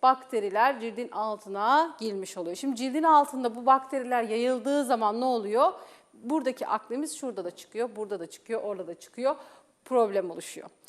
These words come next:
Peki biz bu akneyi sıkmadan nasıl temizlememiz lazım?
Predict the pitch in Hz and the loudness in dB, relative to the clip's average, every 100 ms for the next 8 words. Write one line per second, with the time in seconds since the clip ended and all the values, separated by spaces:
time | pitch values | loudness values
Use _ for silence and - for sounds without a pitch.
0 | - - - 392 370 285 262 359 330 - | -20 -20 0 2 2 0 0 -2 0 6
1 | 330 359 330 339 262 202 196 - - 359 | 6 6 2 2 2 0 -2 -6 -4 -4
2 | 359 381 294 233 220 233 294 370 349 302 | 2 4 6 4 4 -2 -2 -4 -2 -2
3 | 208 175 180 170 165 156 165 170 156 175 | -2 -4 -4 -4 -6 -6 -4 -4 -4 -8